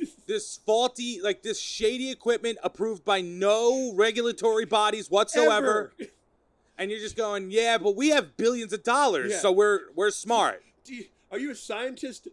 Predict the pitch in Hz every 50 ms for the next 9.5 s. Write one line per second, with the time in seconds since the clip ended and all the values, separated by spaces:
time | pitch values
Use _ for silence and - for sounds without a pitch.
0 | _ 120 131 156 165 151 123 101 87 - _ _ _ _ _ _ _ _ _ _
1 | - 349 370 370 - 202 196 180 156 143 143 143 135 - - - 214 202 165 135
2 | 135 - - 104 - 190 180 - - 214 220 - - - 247 262 - 247 233 202
3 | 269 285 285 - 302 302 - - 254 - - 415 392 269 254 214 254 240 - -
4 | 185 214 175 120 104 - _ _ _ _ _ - - _ _ 247 262 214 190 165
5 | 180 254 302 320 320 415 - 254 226 196 208 202 196 - 196 185 160 196 185 165
6 | 165 - 175 170 170 160 160 170 190 214 254 269 208 196 - - _ 196 226 196
7 | 135 107 - - _ _ _ - 247 269 269 311 294 277 269 247 196 226 226 196
8 | 190 226 233 196 - _ 196 196 226 247 262 247 226 202 190 - - 180 180 175
9 | 175 170 170 165 165 160 151 139 -